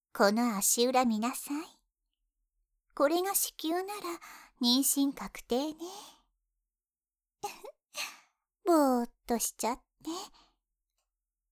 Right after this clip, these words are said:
そんなに気持ちよかったのかしら？ねえ、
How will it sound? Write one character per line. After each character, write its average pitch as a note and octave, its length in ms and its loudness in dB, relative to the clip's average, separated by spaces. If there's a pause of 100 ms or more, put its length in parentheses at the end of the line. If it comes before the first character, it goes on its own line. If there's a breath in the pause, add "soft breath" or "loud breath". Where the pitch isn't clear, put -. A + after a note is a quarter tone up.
(260)
そ A3 300 4
ん A#3 140 -2
な A#3+ 100 0
に C#4 140 0
気 - 180 -2
持 B3 160 2
ち - 180 -4
よ E4 100 2
か - 200 -2
っ - 60 -20
た - 140 -4
の D4+ 120 -4
か - 140 -10
し - 240 -4
ら？ B3 80 -14 (1900)
ね D4 380 2
え、 C#4+ 40 -14